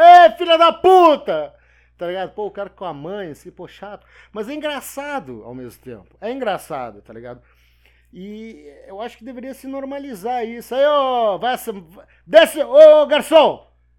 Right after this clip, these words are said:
Vê mais uma aí, ô, filha da puta! Imagina. <laughs> Tá ligado? Eu acho engraçado. É engraçado, gente. É engraçado, sabe? Porque,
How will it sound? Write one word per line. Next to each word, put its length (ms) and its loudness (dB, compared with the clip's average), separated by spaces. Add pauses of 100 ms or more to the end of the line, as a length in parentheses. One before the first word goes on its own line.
(360)
Vê 160 0
mais 180 0
uma 160 2
aí, 160 12
ô, 60 6
filha 180 2
da 160 2
puta! 520 2
Imagina. 520 -14
<laughs> 640 -20 (180)
Tá 100 -12
ligado? 400 -8 (420)
Eu 100 -16
acho 200 -14
engraçado. 720 -10 (160)
É 80 -20
engraçado, 720 -14
gente. 280 -20
É 40 -20
engraçado, 640 -16
sabe? 260 -20
Porque, 600 -16